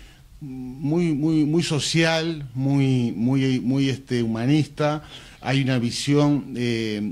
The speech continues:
por la gente mucho más que por las cosas. Hay una priorización de las necesidades reales de la gente y, este, la idea de, de transmitirlo es, eh,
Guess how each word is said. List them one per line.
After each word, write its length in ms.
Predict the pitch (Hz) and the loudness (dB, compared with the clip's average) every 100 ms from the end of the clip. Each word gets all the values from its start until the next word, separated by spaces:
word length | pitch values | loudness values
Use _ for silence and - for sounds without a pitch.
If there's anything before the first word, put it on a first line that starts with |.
| 87 98 110 - | -6 -8 -8 0
por 180 | 185 180 | 2 2
la 120 | 156 | 0
gente 400 | - 156 151 139 | 0 0 2 2
mucho 340 | 143 139 143 | 2 0 0
más 220 | 131 131 | -2 -4
que 220 | - 135 135 | -4 -2 -2
por 200 | 131 113 | -2 -4
las 160 | 101 | -4
cosas. 520 | - 92 82 85 82 - - - - | -8 -10 -10 -14 -16 -18 -20 -20 -8
Hay 160 | 120 | -2
una 180 | 139 131 | 0 0
priorización 720 | 131 113 110 120 104 - 139 | -2 -4 -4 -6 -8 -2 0
de 80 | 127 | 0
las 100 | 107 | -2
necesidades 600 | 110 104 95 113 127 120 | -4 -6 -6 -2 -2 -2
reales 340 | 104 123 127 110 | -2 0 0 -2
de 80 | |
la 120 | 104 101 | -4 -6
gente 560 | 127 127 120 143 139 - - - - | -4 -4 -2 -4 -4 -6 -20 -20 -10
y, 440 | 160 160 156 127 | 0 0 0 -2
este, 600 | 123 - 131 120 117 107 - | -4 -2 -2 0 0 -4 -6
la 180 | 123 120 | -2 0
idea 400 | 120 131 139 131 | 2 2 2 2
de, 400 | 123 120 110 101 | 0 0 -2 -4
de 500 | 87 80 - 110 120 | -6 -8 -10 -6 -4
transmitirlo 720 | 120 113 117 117 135 151 135 | -4 -4 -4 0 0 2 2
es, 280 | 131 127 - | 0 -4 -10
eh, 380 | 107 110 104 78 | -10 -8 -8 -10